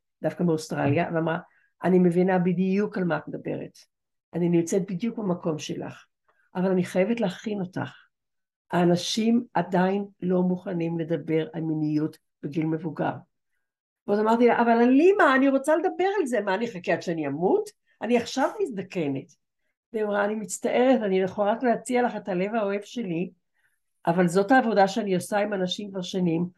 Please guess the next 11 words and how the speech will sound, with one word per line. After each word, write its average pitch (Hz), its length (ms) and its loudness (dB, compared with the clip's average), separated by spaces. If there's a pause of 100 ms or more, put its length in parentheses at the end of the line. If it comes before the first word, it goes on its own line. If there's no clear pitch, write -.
(140)
אני 185 180 6
עוד 175 100 6
לא 202 120 4
פגשתי 196 440 2
אנשים 185 440 -4 (180)
שמוכנים 202 640 -2
לדבר 170 420 -2 (340)
על 190 140 2
מיניות 196 720 2 (340)
בגיל 175 260 0
הזקנה." 175 460 -2